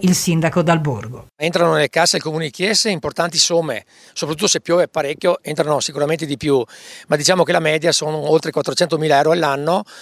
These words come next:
Speaker 2: perché nel frattempo dobbiamo pagare il mutuo che finirà nel duemilaventisei della, della seconda centralina, quindi diciamo che in maniera orientativa ogni anno entrano in spesa corrente quattrocentomila euro, che per un piccolo comune in monta-, di montagna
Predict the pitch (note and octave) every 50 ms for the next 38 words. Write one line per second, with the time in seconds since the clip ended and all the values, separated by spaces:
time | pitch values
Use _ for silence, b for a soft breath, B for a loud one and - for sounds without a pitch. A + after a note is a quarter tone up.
0 | B B B - - - D3 C#3+ C#3 - - C3 A#2+ - D3+ - D#3 D#3+ D#3 D3
1 | C#3 B2 C#3+ C#3+ C#3 - C#3 C3 C#3 D3 D3+ D3 C#3 C#3+ D3+ D#3 E3 D3+ - D#3
2 | B2+ A2+ C3+ B2 - C3 C3 C3 C#3+ D3 C#3+ B2+ C3 C3+ C#3+ C#3+ C#3 C3+ B2+ B2+
3 | A#2 - - C#3 C#3 C3+ C3 B2+ B2 B2+ B2+ B2+ B2 A#2+ A#2 A#2 A2 - B B
4 | B B B B B B C3 D3 C#3+ C3 A2+ - E3+ F3 D#3 C3+ - D#3 D3 F#3
5 | F#3 D#3+ D3+ D3+ D#3+ E3+ F#3 F#3+ A3 B B B B B B B - F3+ E3+ E3
6 | D#3+ - F3 E3+ F3 F3+ F3 E3+ D3+ - - D3+ D3+ D#3 D#3 D3 C#3+ - C#3+ D3+
7 | D#3+ F3 F3 D#3+ D3+ D3 D3+ C3 E3+ - - D#3+ D#3 D#3+ E3+ D#3+ E3 D#3+ C#3+ B2+
8 | C3 C#3 D#3 D3+ C#3+ C3+ C#3 C#3 - D3 D3 D3 C#3 C3+ B2 A2+ - B B B
9 | B B B B B D3 - - - E3+ D3 D3 - E3 D3 C3+ C#3 C3+ D#3 -
10 | D3 - C3 - C3+ C3 B2+ B2 B2 A#2 G#2+ G2+ G2 G#2+ - F#3 E3 - E3+ E3
11 | D#3 - G#3+ F#3+ F#3+ D3+ - - D3 D#3 D#3 D3+ B2+ C#3+ F3 D#3+ D3+ - D3+ C3
12 | D#3 - D3 D3+ - E3+ E3 - C3+ B2 A#2+ A#2+ B2+ C3 C3 -